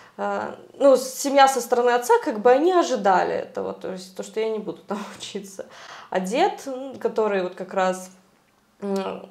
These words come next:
меня сюда отправил, ну, э, меня, я ж сначала ушла на повтор, э, после первого, э, раза, когда отчислились. И я, ну, п-, я просто забила, я даже не ходила туда. Я ходила на работу, всё.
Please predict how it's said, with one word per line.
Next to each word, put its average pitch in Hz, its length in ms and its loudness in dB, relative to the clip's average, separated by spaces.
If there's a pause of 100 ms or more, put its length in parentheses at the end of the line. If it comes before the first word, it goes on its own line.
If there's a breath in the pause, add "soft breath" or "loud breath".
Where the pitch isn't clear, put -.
(160)
меня 208 240 2
сюда 196 220 2
отправил, 285 560 4
ну, 269 500 4
э, 208 280 0
меня, 254 320 6
я 262 120 10
ж 262 40 6
сначала 269 320 2
ушла 262 200 4
на 247 100 2
повтор, 247 460 2 (640 soft breath)
э, 202 300 2
после 208 280 -2
первого, 185 1000 4
э, 190 340 0
раза, 190 280 2
когда 180 380 -4
отчислились. 180 760 -10 (140)
И 226 80 -6
я, 247 180 8
ну, 269 420 0
п-, 247 120 4
я 226 80 6
просто 254 280 2
забила, 208 380 2
я 180 60 2
даже 202 220 0
не 208 60 -6
ходила 180 380 -6
туда. 170 200 -6
Я 220 40 -2
ходила 320 300 6
на 339 100 8
работу, - 480 0 (120)
всё. 170 280 -6